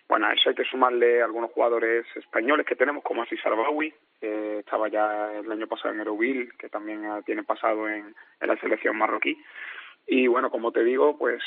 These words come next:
es un equipo muy joven, de media edad de veintitrés, veinticuatro años, en el que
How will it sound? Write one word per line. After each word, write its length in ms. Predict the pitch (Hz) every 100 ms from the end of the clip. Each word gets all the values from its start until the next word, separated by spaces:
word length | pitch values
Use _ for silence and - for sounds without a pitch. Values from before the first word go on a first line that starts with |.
| -
es 260 | - - -
un 160 | 160 117
equipo 500 | - 135 120 120 120
muy 160 | 117
joven, 600 | 107 - 139 151 160 151
de 80 | 113
media 300 | 110 113 117
edad 180 | 113 113
de 140 | 113
veintitrés, 760 | 110 113 - 113 - 113 127 120
veinticuatro 640 | 120 110 110 - 113 113
años, 300 | 113 135 147 - _ _ _ _
en 160 | 120 107
el 160 | 104
que 760 | - 107 107 107 104 104 104 107